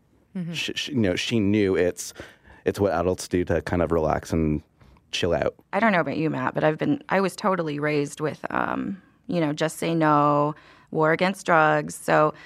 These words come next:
Speaker 3: for me to teach my kids anything about cannabis being positive is, like, goes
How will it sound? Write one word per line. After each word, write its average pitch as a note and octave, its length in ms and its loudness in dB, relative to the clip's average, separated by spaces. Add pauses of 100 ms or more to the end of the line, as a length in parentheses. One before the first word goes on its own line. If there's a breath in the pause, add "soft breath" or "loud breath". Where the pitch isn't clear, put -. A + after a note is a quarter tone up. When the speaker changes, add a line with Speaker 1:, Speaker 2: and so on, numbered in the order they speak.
(180 loud breath)
Speaker 3:
for F#3+ 180 2
me G#3 320 0
to G3+ 140 -6
teach F#3 360 -4
my D#3+ 160 0
kids D3+ 380 -4
anything F3 400 0
about C#3 240 0
cannabis C#3+ 500 -2
being C#3 260 -2
positive C#3+ 760 -2
is, C#3+ 200 -4
like, C3+ 580 -4 (320)
goes E3+ 340 4